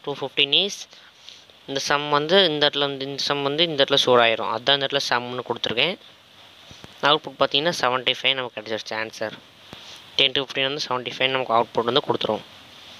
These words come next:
ஓகேவா ஃப்ரெண்ட்ஸ், இப்போ நம்ம வாங்க லாஸ்ட் ஒன் ஃபைனல் கொஸ்டின் பார்க்கலாம் எவல்யூஷனில். ஓகே ஃப்ரெண்ட்ஸ், என்ன கொடுத்துருக்காங்கன்னு பார்த்தீங்கன்னா, ஒரு output of the following code, அவுட்புட்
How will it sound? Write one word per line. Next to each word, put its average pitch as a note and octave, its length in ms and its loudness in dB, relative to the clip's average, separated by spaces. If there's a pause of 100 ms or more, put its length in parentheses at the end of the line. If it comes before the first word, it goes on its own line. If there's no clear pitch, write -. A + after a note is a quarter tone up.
(260)
ஓகேவா C3 300 2
ஃப்ரெண்ட்ஸ், C3 280 0 (100)
இப்போ C3+ 200 -2
நம்ம B2 220 -2
வாங்க D#3+ 340 2
லாஸ்ட் C3+ 260 -2
ஒன் C3 120 -4
ஃபைனல் B2 240 2
கொஸ்டின் A#2+ 260 -2
பார்க்கலாம் A#2+ 340 0
எவல்யூஷனில். A#2+ 560 2 (720)
ஓகே C#3+ 200 2
ஃப்ரெண்ட்ஸ், D3 320 -6
என்ன D#3 240 0
கொடுத்துருக்காங்கன்னு C#3+ 500 -4
பார்த்தீங்கன்னா, B2+ 480 2 (640)
ஒரு C#3+ 120 8 (140)
output E3 420 2 (140)
of C#3 140 0
the D3+ 60 2 (100)
following C#3 420 4
code, C3 160 4 (100)
அவுட்புட் D#3 420 0